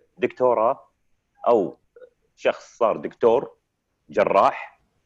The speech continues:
لكن ما عنده أخلاقيات، ما علمته. هذه المصيبة،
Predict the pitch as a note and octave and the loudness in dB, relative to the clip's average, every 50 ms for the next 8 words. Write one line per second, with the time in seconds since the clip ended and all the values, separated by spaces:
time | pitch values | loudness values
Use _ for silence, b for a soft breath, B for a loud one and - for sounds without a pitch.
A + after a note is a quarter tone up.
0 | _ _ _ _ G2+ A#2+ B2 - A#2 A#2+ B2+ A#2+ B2+ A2+ A2 - G2 F2 D#2 - | _ _ _ _ -4 -4 -4 -4 -4 -4 -4 -2 -2 -2 -2 -2 -6 -10 -12 -12
1 | - C#2 B1+ - _ _ _ _ _ _ _ _ _ _ - G2+ G2+ A2 A2+ G#2+ | -18 -20 -20 -20 _ _ _ _ _ _ _ _ _ _ -4 -2 0 0 0 -2
2 | F#2 E2+ D#2 - D#2+ - - _ _ _ _ _ _ _ _ _ _ _ _ _ | -2 -4 -6 -10 -16 -20 -20 _ _ _ _ _ _ _ _ _ _ _ _ _
3 | _ _ _ _ _ _ _ _ _ _ _ A#3 - E2 G2 A2+ G#2+ A2+ G2 F2+ | _ _ _ _ _ _ _ _ _ _ _ -18 -6 -2 -2 0 0 0 -4 -4
4 | - - - - - - - | -8 -12 -16 -18 -18 -20 -20